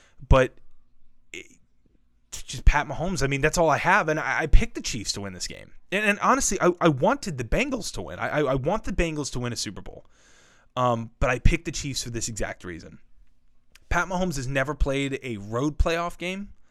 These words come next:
um, other than the Super Bowl, obviously. Um, this guy has been in five straight A F C title games. He's just so comfortable doing it. I mean, this it, it almost feels like a walk in the park for him. That's why I chose him. That's why I felt good about him, and that,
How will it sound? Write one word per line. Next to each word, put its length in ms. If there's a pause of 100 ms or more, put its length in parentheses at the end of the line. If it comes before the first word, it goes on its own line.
(380)
um, 640
other 160
than 160
the 60
Super 200
Bowl, 140
obviously. 480 (580)
Um, 640 (540)
this 160
guy 180
has 120
been 180
in 100
five 480
straight 460
A 160
F 80
C 160
title 240
games. 400 (720)
He's 180
just 160
so 140
comfortable 400
doing 240
it. 160
I 80
mean, 140
this 140
it, 220
it 160
almost 300
feels 220
like 140
a 40
walk 260
in 60
the 80
park 240
for 100
him. 200 (520)
That's 240
why 160
I 60
chose 340
him. 100
That's 240
why 200
I 20
felt 260
good 140
about 180
him, 100
and 100
that, 160